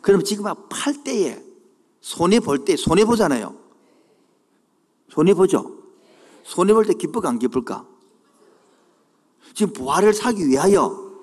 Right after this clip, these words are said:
이, 이거 사기 위하여 지금 아파트도 팔고, 차도 팔고, 뭐, 컴퓨터, 펜도 팔 때에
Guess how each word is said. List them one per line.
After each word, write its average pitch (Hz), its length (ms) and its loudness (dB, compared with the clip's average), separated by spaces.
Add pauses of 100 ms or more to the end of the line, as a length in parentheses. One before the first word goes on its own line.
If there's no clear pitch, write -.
(320)
이, 208 100 -4 (140)
이거 214 100 -4
사기 208 320 -4
위하여 156 380 2 (400)
지금 - 220 -8
아파트도 220 560 -4
팔고, 196 800 -4
차도 220 340 -12
팔고, 196 360 -8
뭐, 185 260 -6
컴퓨터, 220 400 -2
펜도 196 280 -2
팔 220 240 -6
때에 180 380 2